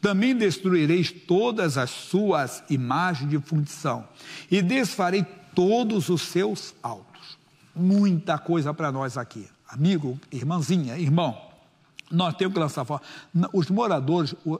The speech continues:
a, a briga deles era física, a nossa é espiritual. Bem, ele, nações que cresceram, que se multiplicaram naquele lugar, quando Israel esteve no Egito. Na, agora, demônios que entraram na nossa personalidade,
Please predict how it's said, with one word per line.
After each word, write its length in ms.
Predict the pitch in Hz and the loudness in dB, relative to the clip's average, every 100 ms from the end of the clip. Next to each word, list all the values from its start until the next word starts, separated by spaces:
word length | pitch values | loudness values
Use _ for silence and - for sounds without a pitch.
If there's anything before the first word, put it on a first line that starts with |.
| - | -4
a, 380 | 147 - - 151 | -4 -4 -4 -2
a 20 | |
briga 380 | 139 175 180 139 | 0 -2 0 -2
deles 240 | 165 151 | -2 -2
era 160 | 170 160 | -4 -4
física, 440 | - 151 123 127 | -4 -4 -2 -6
a 20 | |
nossa 260 | 135 143 165 | -8 -8 -10
é 20 | |
espiritual. 800 | - - 160 156 127 123 - _ _ _ - - - | -14 -8 -8 -6 -6 -8 -12 _ _ _ -20 -20 -4
Bem, 180 | 190 175 | 0 4
ele, 320 | 175 202 196 - | 4 4 0 0
nações 480 | 175 165 214 226 - | 0 0 0 0 0
que 100 | 175 | -2
cresceram, 640 | 156 143 - 170 180 160 | 0 -2 0 2 2 0
que 80 | 123 | -4
se 140 | - | -4
multiplicaram 680 | 147 135 - 139 123 143 127 | -2 -4 -4 -6 -2 -2 -2
naquele 320 | 123 117 127 120 | -6 -4 -6 -6
lugar, 580 | 104 160 151 - - - | -2 0 0 -4 -18 -4
quando 220 | 156 151 | -2 0
Israel 340 | 131 147 151 | 0 -2 -2
esteve 280 | 135 151 147 | -4 -6 -4
no 120 | 156 | -4
Egito. 460 | 156 - 135 127 - _ _ _ - - - | -6 -6 -10 -14 -20 _ _ _ -20 -20 -4
Na, 160 | 170 190 | -2 0
agora, 380 | 185 156 214 175 | 0 0 2 2
demônios 500 | 185 170 220 214 - | 2 2 0 -2 -2
que 100 | 175 | -4
entraram 380 | 131 175 175 | -4 -2 -2
na 160 | 156 156 | 0 -2
nossa 320 | 156 175 175 | -2 -4 -6
personalidade, 1120 | - 196 185 - 160 143 131 110 123 135 - | -10 -6 -6 -6 -6 -4 -6 -6 -6 -6 -8